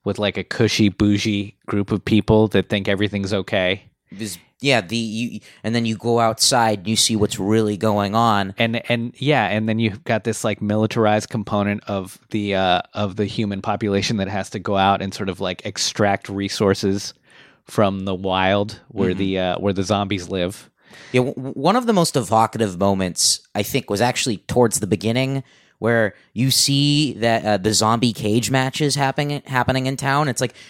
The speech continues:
Speaker 2: these people are so completely and utterly fucked that the only thing that gives them a sense of power is to watch the, the very thing that's destroyed all of them fight each other in, like, a little controlled pit.
Speaker 1: Yeah.
Speaker 2: Like, that is the, that's all they have left, because they have been completely decimated by the,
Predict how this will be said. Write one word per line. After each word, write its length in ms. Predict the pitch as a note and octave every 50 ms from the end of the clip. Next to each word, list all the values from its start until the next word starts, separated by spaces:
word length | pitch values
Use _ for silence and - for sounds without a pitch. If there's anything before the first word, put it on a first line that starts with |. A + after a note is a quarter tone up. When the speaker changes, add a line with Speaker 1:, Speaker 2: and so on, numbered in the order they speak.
| - - _
Speaker 2:
these 220 | - D3+ E3 -
people 340 | - - F#3 F3+ F#3 E3+ C#3+
are 60 | B2+
so 560 | - - - C#3+ D3 D3 D#3 D3+ C#3+ C#3 - _
completely 480 | - B2+ A#2 - - C#3 C3+ - C#3+ C3
and 120 | B2+ B2
utterly 320 | A#2+ A2+ A#2+ A#2 G#2+ A2 G2
fucked 420 | - - - C#3+ A2+ - _ _
that 140 | - A2 -
the 100 | A#2+ A2
only 280 | - B2 B2 B2+ C3 A#2+
thing 180 | - - A#2+
that 140 | A2+ G#2+ -
gives 220 | - A2+ A#2 G2+ G#2
them 140 | A#2 A2
a 40 | G#2
sense 260 | - - - A2+ G#2+
of 160 | A2+ G#2 - _
power 500 | - G2+ G2 G#2 A2 A#2+ B2+ B2 B2+ - _ - - - _ _
is 160 | - A#2 - -
to 100 | A#2+ G#2
watch 380 | G2 G#2+ A2 A#2 - - -
the, 360 | - A2 G#2 G#2 F#2+ F2+ D2 E2+
the 80 | G2+
very 300 | G2+ E2+ A2+ A#2 B2 A#2+
thing 240 | A2+ - - B2+ B2
that's 220 | A#2 G#2 - - - - - -
destroyed 500 | A2+ G#2+ - - - B2 B2 B2 A#2+ G#2
all 260 | G#2+ G#2+ A#2 A#2+ B2
of 80 | C3 G#2+
them 180 | C3 C3+ C3 A#2
fight 280 | - - A#2+ A#2+ B2+
each 220 | B2 A2+ - - B2
other 240 | A2 F#2+ G#2+ G2+
in, 140 | G2 G2+ G#2
like, 120 | G2+ G2+ -
a 40 |
little 260 | G#2+ G2 G#2 G#2+ A2+ A2
controlled 500 | - A2 G2+ - - A2+ F#2+ F#2 - _
pit. 280 | - - A#2 G#2+ G2 _ _ _ _ - - - - - -
Speaker 1:
Yeah. 200 | B2 A#2+ A2 G2
Speaker 2:
Like, 260 | A#2+ B2 A2 - -
that 180 | C3 C3+ C3+ C3+
is 160 | C#3 C3 A2
the, 160 | B2+ B2+ B2+ _ _
that's 220 | A2+ B2 B2+ -
all 100 | E3 D#3+ D#3+
they 120 | D#3+ D3+
have 200 | C#3 C#3+ C3 A2+
left, 460 | G2 G#2 A2+ G2+ E2 D2+ - - -
because 240 | - A#2+ - C3 A2+
they 120 | G2+ B2 B2
have 100 | A#2 G2
been 100 | A#2 A2
completely 460 | - - - - C#3 C3 - B2 A2+
decimated 600 | E2+ A#2+ A#2 A2 - - G#2 G2+ G2 F#2+ F#2+ E2+
by 120 | - F#2+
the, 260 | F2 E2+ F2+ F2+ F2